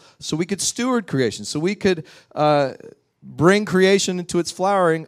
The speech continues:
under God's leadership. And so what we see before there's ever a temptation in the garden, we see that creation is, is, is kind of pushing back in the form of a snake.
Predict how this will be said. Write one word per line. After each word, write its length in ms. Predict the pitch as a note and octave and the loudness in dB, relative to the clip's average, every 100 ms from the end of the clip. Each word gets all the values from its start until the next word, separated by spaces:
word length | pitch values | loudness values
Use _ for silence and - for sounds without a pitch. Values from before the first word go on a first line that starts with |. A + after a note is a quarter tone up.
| - | -4
under 540 | E3 D#3+ D#3+ D#3 D3 - _ _ B2+ | -2 0 0 0 -4 -16 _ _ -4
God's 520 | C#3 C3 C3 B2+ - _ _ _ | 2 4 4 0 -8 _ _ _
leadership. 580 | D3 F3 E3 - F#2+ - _ _ _ _ _ _ _ _ _ _ _ - | 4 6 6 2 -4 -8 _ _ _ _ _ _ _ _ _ _ _ -8
And 120 | D3 | -2
so 500 | - G3+ F#3+ E3+ C3+ - - _ _ _ _ _ - | 6 8 8 6 0 -10 -20 _ _ _ _ _ 4
what 180 | D#3+ E3 | 6 8
we 120 | F3+ | 6
see 560 | - - B3+ B3+ F#3+ | 4 0 0 0 0
before 480 | D#3+ D#3 - G3+ A#3 | 0 -2 0 6 6
there's 240 | G#3 F#3 - | 6 2 0
ever 320 | F#3 G3+ G#3 F#3+ | 0 2 2 0
a 60 | |
temptation 800 | - F#3+ E3+ F3+ G3 A3+ - F3 | -2 -6 -6 -2 -2 0 -4 -4
in 100 | D3 | -4
the 80 | C#3+ | -4
garden, 460 | C#3 F3 G#3+ F3+ D3+ | 2 4 2 0 -4
we 140 | D3+ | -2
see 280 | - F3 F3 | -2 -4 -4
that 300 | D3+ D3+ - - _ _ | 0 0 0 -12 _ _
creation 720 | - D3+ C#3+ E3+ G3+ - D3 | -6 -2 4 4 4 0 -4
is, 320 | C3+ B2 - - _ | -6 -6 -8 -12 _
is, 340 | B2+ B2 A#2 - | -6 -6 -6 -10
is 160 | B2+ | -10
kind 260 | - C#3 B2+ | -10 -8 -8
of 80 | A2+ | -8
pushing 420 | C#3+ C3+ C3 A2+ | -6 -6 -8 -8
back 680 | A#2+ D#3 A#2 - _ - - _ _ _ _ _ _ - | -6 -4 -6 -10 _ -20 -20 _ _ _ _ _ _ -10
in 80 | G#2 | -8
the 60 | |
form 300 | - B2+ A#2 | -4 -2 -2
of 100 | G2+ | -6
a 60 | F2+ | -8
snake. 580 | - C3+ G#2+ D2+ _ | -6 -4 -6 -8 _